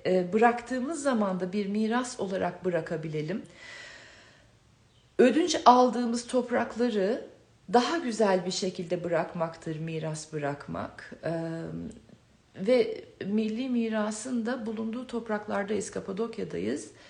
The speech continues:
E, imara açılıyor, betonlar oluyor. Beton yiyerek doyamayacağız, betona bakarak ruhumuz genişlemeyecek, gelişmeyecek. E, bizlere yardımcı olur musunuz? O yüzden de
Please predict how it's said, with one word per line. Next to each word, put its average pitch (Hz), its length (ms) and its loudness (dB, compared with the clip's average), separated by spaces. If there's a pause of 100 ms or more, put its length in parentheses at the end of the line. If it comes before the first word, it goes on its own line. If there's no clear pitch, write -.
(160)
E, - 140 0
imara 254 540 2
açılıyor, 190 680 -4
betonlar 233 640 0
oluyor. 185 480 0
Beton 208 280 0
yiyerek 220 520 -2
doyamayacağız, 208 640 -2
betona 196 360 -4
bakarak 202 400 -4 (280)
ruhumuz 214 380 0
genişlemeyecek, 202 920 -4
gelişmeyecek. 190 800 -2 (500)
E, 185 240 2
bizlere 285 380 4
yardımcı 233 500 2
olur 208 180 0
musunuz? 156 540 -8 (300)
O 269 140 8
yüzden 220 640 2
de 214 280 -2